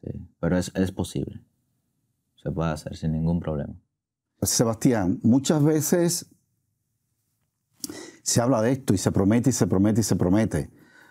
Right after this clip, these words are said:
Speaker 2: Pero vuelvo y te repito, un treinta, un cuarenta por ciento de rendimiento es muy alto.
Speaker 1: Sí, es un poco alto.
Speaker 2: Un poco no, altísimo.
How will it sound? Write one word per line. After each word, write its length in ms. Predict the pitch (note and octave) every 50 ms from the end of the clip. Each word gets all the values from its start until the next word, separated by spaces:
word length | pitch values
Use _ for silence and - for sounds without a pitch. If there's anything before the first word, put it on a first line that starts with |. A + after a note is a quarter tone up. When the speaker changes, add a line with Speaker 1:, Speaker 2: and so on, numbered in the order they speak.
| _ _ -
Speaker 2:
Pero 140 | - G2 G2+
vuelvo 180 | G#2 A#2 B2
y 60 | C3
te 100 | A2+ C#3
repito, 380 | A#2 A2 - - B2 A#2+ - G2+
un 100 | F#2+ F#2
treinta, 340 | - A2 G2 G2+ G2+ G2 A#2+
un 60 | A#2
cuarenta 340 | G#2 A#2 G2+ G2+ F#2 F#2 G#2+
por 140 | F2+ G#2+ -
ciento 220 | - G2+ G2 B2
de 60 | G#2
rendimiento 420 | G#2 F#2+ F#2 F2 E2+ F2+ F2 - G#2+
es 60 | G2
muy 280 | G#2+ G#2+ G#2 G2+ F2+
alto. 540 | D#2+ D2+ E2 F#2 G#2+ G#2+ - - G2+ - - - _ _
Speaker 1:
Sí, 160 | _ - E2
es 180 | E2 D#2+ D#2+ E2+
un 100 | D#2+ D#2
poco 240 | - D#2+ D#2+ D#2+ D#2
alto. 360 | - - D2 - E2 F2+ - _ _ _ _ _ _ _ -
Speaker 2:
Un 180 | - G#2 F#2
poco 260 | - G#2 G2 - G2+ F2+
no, 320 | F#2 G#2 A2+ G#2+ - - -
altísimo. 800 | - G2 G2 F2+ - - F3 E3 - - F#3+ C#3+ G2+ E2+ - -